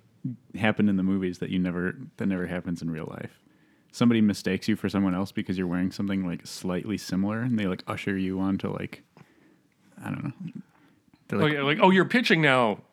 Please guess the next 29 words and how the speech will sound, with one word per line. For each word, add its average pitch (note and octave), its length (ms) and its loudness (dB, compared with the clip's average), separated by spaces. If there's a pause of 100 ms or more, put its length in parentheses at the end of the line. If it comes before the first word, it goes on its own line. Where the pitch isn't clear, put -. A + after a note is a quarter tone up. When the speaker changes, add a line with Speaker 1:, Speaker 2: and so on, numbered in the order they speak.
Speaker 2:
Like, C3 440 0
Speaker 1:
Well, G#3 160 6
right. A3 220 2
Speaker 2:
Mariano D3+ 500 10
Rivera? C#3 580 6
<laughs> - 40 -4
Like, A#3 180 6
Speaker 1:
Right. F3+ 240 8
Speaker 2:
'cause G3 160 4
you're F3+ 120 6
wearing D3+ 280 4
a C#3 80 4
Rivera C3+ 400 2
jersey. - 80 4
Speaker 1:
Exactly. D4+ 400 6
No, G#3 220 8
seriously. A#3 420 6
Speaker 2:
<laughs> - 0 -
Speaker 1:
Like, D3+ 240 4 (640)
I, A#2 140 0
I F#2+ 120 -2 (220)
don't - 280 -8
know. - 60 -10 (960)
I C#3+ 60 0
guess A#2+ 220 2
I'm A2 140 2
still F#2 320 -2
bitter F#2 540 -4
that - 160 -6